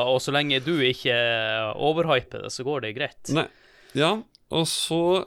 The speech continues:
Speaker 2: eh, har du animespillet som er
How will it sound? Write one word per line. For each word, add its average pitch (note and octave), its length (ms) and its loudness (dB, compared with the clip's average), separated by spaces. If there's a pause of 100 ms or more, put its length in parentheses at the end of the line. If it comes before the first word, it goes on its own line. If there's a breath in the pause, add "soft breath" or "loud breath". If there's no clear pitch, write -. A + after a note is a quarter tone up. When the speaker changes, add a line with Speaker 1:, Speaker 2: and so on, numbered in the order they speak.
Speaker 2:
eh, C#3 460 4
har B2 480 0
du C#3+ 160 0
animespillet A2 1040 -2
som - 260 -4
er A#2 320 0